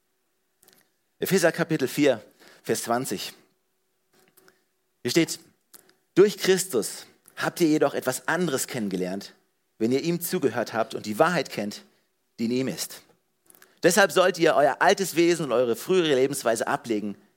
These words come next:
die durch und durch verdorben war und euch durch trügerische Leidenschaften zugrunde richtete. Lasst euch stattdessen einen neuen Geist und ein verändertes Denken geben.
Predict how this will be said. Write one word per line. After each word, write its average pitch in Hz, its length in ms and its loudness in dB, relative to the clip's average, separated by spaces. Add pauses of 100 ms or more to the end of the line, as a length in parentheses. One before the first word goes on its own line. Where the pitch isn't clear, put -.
(400)
die 107 100 -6
durch 180 260 4
und 123 120 -6
durch 143 160 0
verdorben 143 440 0
war 104 180 -2
und 95 200 -10 (520)
euch 117 140 0
durch - 160 -4
trügerische 151 460 -2
Leidenschaften 127 800 -4
zugrunde 147 500 -2
richtete. 95 440 -12 (560)
Lasst 214 320 4
euch 190 120 -2
stattdessen 160 480 0
einen 131 200 -2
neuen 151 280 0
Geist 143 360 -4
und 98 120 -8
ein 98 160 -4 (160)
verändertes 202 680 0
Denken 175 280 2
geben. 120 300 -6